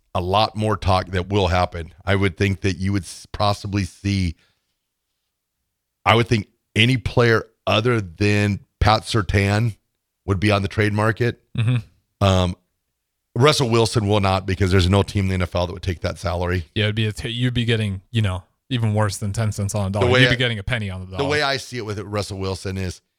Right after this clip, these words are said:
Speaker 1: I think next year, if the Broncos have an opportunity to take, like, Caleb Williams, I think they will, just for the fact that they could keep both contracts just for the salary cap,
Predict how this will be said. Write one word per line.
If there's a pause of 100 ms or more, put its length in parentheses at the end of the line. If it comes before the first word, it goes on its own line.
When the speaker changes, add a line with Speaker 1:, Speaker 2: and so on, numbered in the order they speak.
(600)
Speaker 1:
I
think
next
year, (340)
if
the
Broncos
have
an
opportunity
to
take,
like,
Caleb (880)
Williams, (200)
I
think
they
will, (100)
just
for
the
fact
that
they
could
keep
both
contracts
just
for
the (100)
salary
cap,